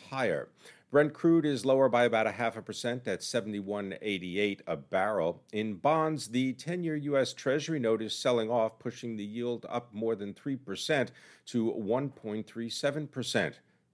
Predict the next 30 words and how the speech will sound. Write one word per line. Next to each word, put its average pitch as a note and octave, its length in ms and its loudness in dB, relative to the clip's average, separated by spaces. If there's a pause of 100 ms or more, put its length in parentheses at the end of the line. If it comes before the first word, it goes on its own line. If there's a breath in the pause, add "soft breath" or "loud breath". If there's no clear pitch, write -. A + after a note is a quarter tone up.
The C#2+ 100 -10
dollar D2 420 -2
strengthened B2 640 -2
versus F2+ 480 -6
major F2+ 340 -4
peers, B2 500 -2
while A2 240 2
Bitcoin D3 580 -2
is B2+ 120 -6
down B2+ 260 2
about D#2 280 -4
two F#2+ 160 -8
percent, F2 500 -6 (460 loud breath)
just - 260 -4 (100)
under G#2+ 380 0
fifty-one F2+ 680 -6
thousand E2 600 -6
dollars. F2 540 -2 (160)
Gold B2 380 0
is G#2 280 -4
lower G#2 300 2
by E2 240 0
one E2 240 -4
percent E2 580 -10
at E2+ 320 -6
eighteen G2+ 640 -8
hundred F2+ 400 -8
and D2+ 260 -10
twelve D#2+ 300 -8
dollars A#1+ 460 -10